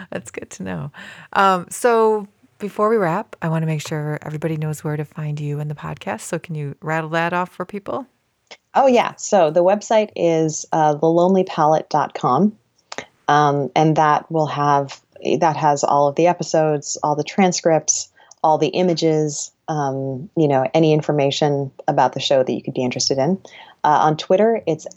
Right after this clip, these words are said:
Speaker 2: at Lonely Palette. On Instagram, it's at The Lonely Palette. Um, and Instagram is much more, uh, I'll post images from episodes that,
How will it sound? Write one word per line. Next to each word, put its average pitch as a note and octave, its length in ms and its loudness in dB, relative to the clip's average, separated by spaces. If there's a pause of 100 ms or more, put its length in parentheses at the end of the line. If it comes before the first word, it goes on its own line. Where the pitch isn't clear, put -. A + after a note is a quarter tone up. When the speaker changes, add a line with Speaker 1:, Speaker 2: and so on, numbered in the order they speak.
Speaker 2:
at D#3 320 2
Lonely D3+ 480 -4
Palette. A3+ 440 2 (560)
On D#3 260 4
Instagram, C#3+ 840 0
it's C#3+ 260 0
at D3 300 2 (200)
The D3+ 500 2
Lonely B2+ 300 -4
Palette. A#2+ 400 -4 (460)
Um, C3+ 480 -4
and D3 240 0
Instagram D3+ 580 0
is C3 140 -6
much D3 300 0
more, C#3 480 0 (420)
uh, C3+ 220 4
I'll D3 120 2
post - 480 -2
images C#3+ 760 0
from C#3 500 0
episodes D#3+ 720 0
that, C3+ 320 0